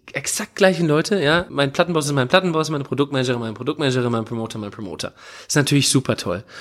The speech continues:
Und ich glaube, dass es natürlich für die Entertainment-Industrie immer toll ist, mit großen Namen zu arbeiten, weil sie den Weg kennen und auch ein bisschen wissen, wo es hingeht. Nichtsdestotrotz war die Idee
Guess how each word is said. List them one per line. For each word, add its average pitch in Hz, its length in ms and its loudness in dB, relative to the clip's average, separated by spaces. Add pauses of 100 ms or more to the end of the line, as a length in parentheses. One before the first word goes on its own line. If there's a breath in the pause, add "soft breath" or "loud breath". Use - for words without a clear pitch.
(200 loud breath)
Und 147 80 4
ich 135 140 4
glaube, 156 240 8
dass 151 120 4
es 147 120 2
natürlich 135 340 2
für - 80 0
die - 100 2
Entertainment-Industrie 127 880 0
immer 117 220 -2
toll 123 240 2
ist, - 260 -2 (440 loud breath)
mit 120 160 -2
großen 113 640 2
Namen 110 280 2
zu - 80 0
arbeiten, 117 300 0
weil 117 80 2
sie 110 100 0
den 104 220 -2
Weg 120 220 2
kennen 117 280 -2
und 104 240 -8
auch - 180 -10
ein 110 40 -10
bisschen 104 320 -2
wissen, 104 240 -2
wo - 20 -8
es - 100 -2
hingeht. 87 360 -6 (320 loud breath)
Nichtsdestotrotz 180 840 4 (340 loud breath)
war 131 120 6
die 139 120 2
Idee 147 640 6